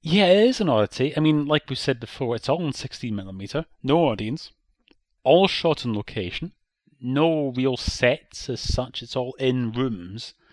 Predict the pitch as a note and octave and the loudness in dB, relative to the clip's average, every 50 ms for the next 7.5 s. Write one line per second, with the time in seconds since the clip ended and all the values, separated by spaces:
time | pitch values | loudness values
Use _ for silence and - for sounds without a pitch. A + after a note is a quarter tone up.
0 | _ _ _ - - - - C3+ B2+ - - C3 B2+ B2+ B2 A#2+ - - - _ | _ _ _ -20 -20 -10 -6 -6 -6 -4 -2 -2 0 0 -2 -4 -8 -14 -20 _
1 | _ _ _ _ _ _ _ A2+ A2 - C3+ B2+ C3+ C3 B2+ B2+ B2+ B2+ B2+ B2+ | _ _ _ _ _ _ _ -20 -16 -12 -4 0 2 2 2 2 2 0 0 -2
2 | - - - - - - - - - A2+ G2+ - - - G#2+ A#2 A#2+ C3 C#3+ C#3 | -2 -4 -8 -10 -12 -14 -14 -12 -10 -10 -10 -10 -10 -10 -10 -8 -6 -4 -2 -2
3 | C#3+ C#3+ C#3 D3 C#3+ B2 - - C3 A#2+ B2+ B2 A#2+ - A2+ A2 G#2+ A2+ A2+ A2+ | -2 -4 -2 -2 -4 -4 -4 -6 -6 -4 -2 -4 -4 -4 -6 -4 -2 -2 -2 -2
4 | - A#2 G#2+ G2+ A2 A2 G#2+ G#2+ - - - A#2 G2+ F#2 E2+ E2+ - _ _ _ | -2 -6 -8 -6 -6 -6 -8 -8 -12 -16 -14 -14 -14 -14 -14 -18 -20 _ _ _
5 | _ _ _ _ _ _ _ _ _ - A#2+ - A#2 A2 - - - A2 F#2+ - | _ _ _ _ _ _ _ _ _ -14 -10 -8 -6 -6 -6 -8 -10 -10 -8 -8
6 | - - - A#2 G#2+ G2+ - - - - _ - A2+ A2 A2+ A2 G#2 G2+ - - | -8 -6 -6 -6 -6 -8 -10 -14 -20 -20 _ -14 -12 -10 -8 -6 -6 -8 -6 -6
7 | - A#2 F#2 F#2 - - - - - - | -8 -8 -8 -10 -14 -16 -16 -16 -18 -20